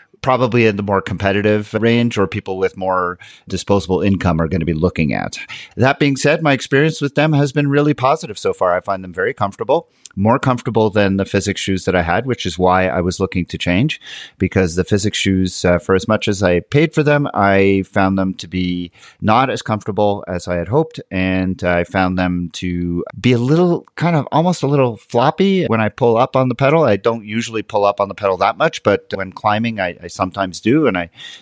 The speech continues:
didn't like the lack of stiffness. And the Veloveta, despite the fact that they only have, the closure is, the way the closure works is when you pull up on the lever, the wires kind of pull down. So it's almost as if you only have a single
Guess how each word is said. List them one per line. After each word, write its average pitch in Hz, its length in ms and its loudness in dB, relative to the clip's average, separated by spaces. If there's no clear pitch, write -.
didn't 107 400 2
like 98 540 0
the 95 280 0
lack 90 340 0
of - 80 -12
stiffness. 82 560 -2
And 87 180 -2
the 104 80 2
Veloveta, 143 540 2
despite 175 340 -2
the 180 80 -4
fact 135 300 -2
that 117 160 -2
they 107 260 2
only 151 440 -2
have, 110 520 -4
the 98 80 -10
closure 120 600 0
is, 95 440 -8
the 117 60 -4
way - 100 2
the 127 80 -2
closure 143 380 2
works 98 320 0
is 98 140 -6
when 110 140 2
you 104 100 0
pull 131 240 2
up 123 160 2
on 104 160 2
the 90 80 -4
lever, 87 520 0
the 101 120 -2
wires 120 380 2
kind 113 180 0
of 92 120 -6
pull 107 180 0
down. 107 320 0
So 95 140 -2
it's 92 120 -4
almost 156 380 2
as 107 160 -2
if 110 160 0
you 98 100 2
only 104 280 0
have 92 240 0
a 87 60 -6
single 90 640 -4